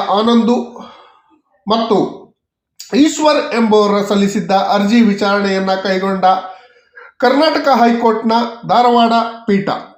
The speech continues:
ಏಕಸದಸ್ಯ ಪೀಠ, ರಾಜ್ಯ ಸರ್ಕಾರಕ್ಕೆ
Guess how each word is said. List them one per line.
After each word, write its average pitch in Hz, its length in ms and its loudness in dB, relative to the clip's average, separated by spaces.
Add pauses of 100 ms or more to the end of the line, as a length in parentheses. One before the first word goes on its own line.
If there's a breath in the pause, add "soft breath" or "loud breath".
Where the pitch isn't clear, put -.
(120)
ಏಕಸದಸ್ಯ 208 680 0
ಪೀಠ, 196 260 -2 (720 soft breath)
ರಾಜ್ಯ 240 320 0
ಸರ್ಕಾರಕ್ಕೆ 208 720 0